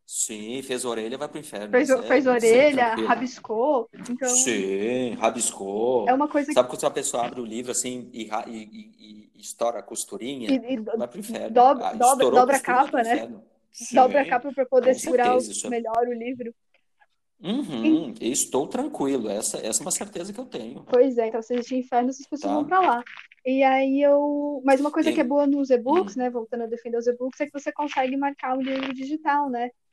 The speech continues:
Speaker 2: E aí eu peguei de algumas frases ali que eu tinha marcado. Eu tinha pegado fra-, marcado frases como liberdade é poder dizer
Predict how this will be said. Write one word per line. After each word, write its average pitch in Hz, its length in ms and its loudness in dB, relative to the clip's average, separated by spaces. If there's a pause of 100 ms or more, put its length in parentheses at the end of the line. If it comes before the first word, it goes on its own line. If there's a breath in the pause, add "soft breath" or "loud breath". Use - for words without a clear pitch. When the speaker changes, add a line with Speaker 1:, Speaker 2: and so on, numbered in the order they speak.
(300)
Speaker 2:
E 233 160 -8
aí 226 160 -4
eu 226 100 -2
peguei 233 360 -4
de 240 200 -6
algumas 254 300 -6
frases 240 340 -4
ali 247 140 0
que - 80 -10
eu 254 60 -8
tinha 262 160 -10
marcado. 240 520 -6 (300)
Eu 330 60 -10
tinha 508 100 0
pegado 311 420 0
fra-, 269 240 4
marcado 254 380 -2
frases 247 300 2
como 254 220 0
liberdade 240 540 -2
é 247 40 -4
poder 240 280 -2
dizer 233 320 -2